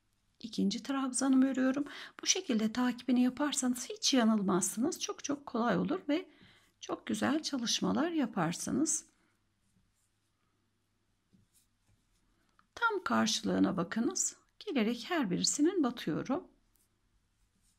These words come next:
Son trabzanımı ördüm. Bakın son trabzanımı ördüm. En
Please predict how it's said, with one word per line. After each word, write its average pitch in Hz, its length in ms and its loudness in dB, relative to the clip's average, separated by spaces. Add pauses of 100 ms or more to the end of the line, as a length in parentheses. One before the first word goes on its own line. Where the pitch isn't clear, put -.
(100)
Son 392 320 -4
trabzanımı 202 720 2
ördüm. 240 460 0 (1000)
Bakın 294 280 0
son 269 320 2
trabzanımı 214 580 2
ördüm. 165 280 -2 (1600)
En 370 320 2